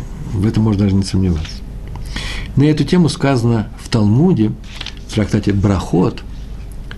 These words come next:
э, тридцать второй лист, вторая страница. Там так написано, это мой перевод: "Молитва сильнее добрых дел".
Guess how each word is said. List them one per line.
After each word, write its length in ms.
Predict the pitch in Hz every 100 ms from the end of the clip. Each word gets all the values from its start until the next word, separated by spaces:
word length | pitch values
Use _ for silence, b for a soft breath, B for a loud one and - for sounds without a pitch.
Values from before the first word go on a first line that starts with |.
| -
э, 120 | 123 113
тридцать 260 | 127 127
второй 260 | 123 113 104
лист, 320 | 110 127 -
вторая 280 | - 95 95
страница. 480 | 90 95 101 90 - B B -
Там 140 | 131
так 220 | 127 123
написано, 480 | 110 101 98 - 90 -
это 140 | - -
мой 120 | 127
перевод: 380 | 113 101 87 - B B B 110
"Молитва 440 | 110 117 165 135
сильнее 400 | - 113 131 147
добрых 440 | 123 113 110 98
дел". 260 | 95 107 85